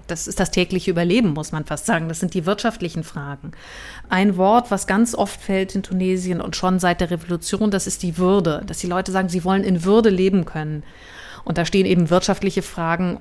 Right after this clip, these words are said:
oder sind wirtschaftliche Fragen oft präsenter als die Fragen nach dem politischen System und wer da jetzt im Einzelnen die Fäden zieht.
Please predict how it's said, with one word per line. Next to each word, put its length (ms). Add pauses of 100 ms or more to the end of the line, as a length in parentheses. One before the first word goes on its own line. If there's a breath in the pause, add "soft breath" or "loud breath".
(160)
oder 160
sind 240
wirtschaftliche 480
Fragen 280
oft 260
präsenter 720
als 220
die 80
Fragen 340
nach 140
dem 160
politischen 440
System 440
und 200
wer 120
da 80
jetzt 300
im 100
Einzelnen 480
die 60
Fäden 320
zieht. 340